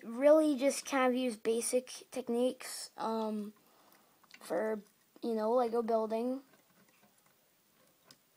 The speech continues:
But yeah, very cool. I actually really like this set.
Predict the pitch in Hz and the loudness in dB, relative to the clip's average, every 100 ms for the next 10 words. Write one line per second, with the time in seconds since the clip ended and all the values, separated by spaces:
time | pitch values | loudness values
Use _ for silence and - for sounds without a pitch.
0 | _ - - - - 381 330 370 453 392 | _ -20 -20 -4 6 8 8 10 12 12
1 | 277 226 220 330 370 320 - 294 311 320 | 12 8 0 2 2 0 -4 0 2 2
2 | 320 311 262 262 285 - 294 277 240 226 | 2 2 4 4 4 0 -2 -2 -4 -4
3 | 247 277 240 226 233 - 254 - 277 277 | -2 0 0 -2 -4 -6 -8 -4 0 4
4 | 277 | 2